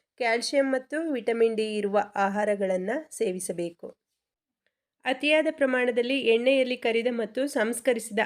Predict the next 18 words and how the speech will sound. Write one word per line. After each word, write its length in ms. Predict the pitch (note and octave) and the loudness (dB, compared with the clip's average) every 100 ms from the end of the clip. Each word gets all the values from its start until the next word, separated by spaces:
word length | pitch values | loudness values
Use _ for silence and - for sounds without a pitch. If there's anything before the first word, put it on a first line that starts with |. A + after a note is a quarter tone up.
| - | 0
ಆಹಾರವನ್ನು 680 | A3+ A3+ B3 D4 C4+ A#3+ A#3 | -2 -2 -2 0 2 2 0
ತಿನ್ನುವುದನ್ನು 840 | A#3 A3+ A#3 A3+ G3+ G#3 E4+ - _ _ | -4 -6 -2 -2 -2 -4 -6 -10 _ _
ತಪ್ಪಿಸಿ. 540 | A#3 - G#3 - F#3 - _ _ _ _ _ _ _ _ _ | -16 -12 -10 -8 -10 -12 _ _ _ _ _ _ _ _ _
ಹಣ್ಣುಗಳು, 680 | C4 B3+ C4+ A#3 A#3 E4 - | -4 -2 0 2 2 0 -6
ತರಕಾರಿಗಳು, 840 | A#3 A3 A#3 A3+ A3+ A3 B3+ C4+ - | -6 -2 2 2 2 4 4 0 -6
ಧಾನ್ಯಗಳು, 640 | F#3+ G#3+ A3 G#3+ A3+ - A#3 | -6 -4 -4 -2 -4 -6 -2
ನೇರ 320 | A#3 B3 C#4+ | 4 4 4
ಪ್ರೋಟೀನ್ 460 | C#4+ A#3+ G#3+ C4+ C4 | 0 -2 -2 0 0
ಇರುವಂತಹ 500 | A#3 A3 G#3+ G3+ B3 - | -2 -4 -4 -6 -6 -2
ಆಹಾರಗಳು 960 | G3+ G3 G3+ G3 F#3+ G3 A#3+ F4 - _ | -2 0 0 0 0 2 2 0 -6 _
ಮತ್ತು 280 | B3+ B3 C#4+ | -6 2 4
ಆರೋಗ್ಯಕರ 600 | B3+ A#3+ C4+ C#4+ D4 B3+ | 6 6 4 2 0 0
ಕೊಬ್ಬುಗಳನ್ನು 680 | B3 A#3 G#3+ B3+ B3 A#3 B3 | 2 0 2 2 2 2 0
ನಿಮ್ಮ 240 | C4 B3+ B3 | -2 0 0
ಆಹಾರದಲ್ಲಿ 600 | A3+ A3+ A#3 A3 A3 A#3 | 0 0 -2 0 0 -2
ಪ್ರತಿನಿತ್ಯ 640 | A#3 G#3 B3+ C#4+ C#4 C4+ | 0 0 0 -2 0 -2
ಸೇರಿಸುವುದು 680 | C4+ A3 A3 A3 G#3 G3+ A3+ | 0 0 0 -2 -4 -2 -2
ಅತ್ಯಗತ್ಯ. 800 | - G#3+ - G#3 F#3+ - F#3 | -2 -6 -6 -8 -8 -8 -12